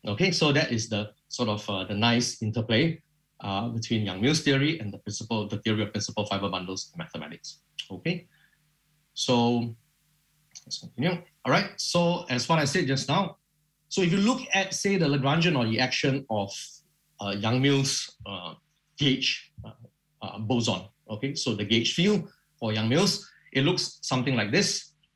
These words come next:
If it was just Maxwell's electromagnetism, then you don't have this trace here. This thing is gone, okay? So this is just a mathematically sophisticated way of writing F mu V tensor product, I mean, contraction with F mu V, right? The typical,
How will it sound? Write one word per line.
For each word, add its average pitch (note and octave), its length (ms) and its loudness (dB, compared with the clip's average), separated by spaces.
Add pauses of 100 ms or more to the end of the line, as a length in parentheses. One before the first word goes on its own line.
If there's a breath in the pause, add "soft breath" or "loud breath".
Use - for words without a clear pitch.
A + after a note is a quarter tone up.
(260)
If F#3+ 140 4
it F3+ 100 6
was F3+ 280 2
just - 320 0
Maxwell's F3+ 840 0
electromagnetism, E3 1040 2
then C#3 180 2
you A#2+ 80 0
don't C#3+ 200 2
have B2+ 260 0
this C3+ 200 0
trace - 520 0
here. F2+ 280 -2
This G#2+ 180 -4
thing A2 180 2
is F#2 140 -4
gone, F#2 460 -6
okay? C#3 280 -6
So A#2 200 -2
this C#3 160 2
is - 240 -2 (400 loud breath)
just C3+ 360 2
a G#2 380 0 (160)
mathematically A#2 480 2
sophisticated A#2+ 600 0
way A#2+ 100 4
of G2+ 140 0
writing A2 380 0
F A#2+ 220 0
mu A#2 200 2
V A2+ 360 0 (120)
tensor A2+ 300 0
product, A2+ 420 0
I G#2+ 80 -2
mean, G#2 220 0 (160)
contraction A#2+ 500 0
with G2+ 180 -2
F G#2 200 -6
mu G2+ 100 0
V, F#2 140 -2
right? A#2 140 2
The G#2 80 0
typical, B2 540 0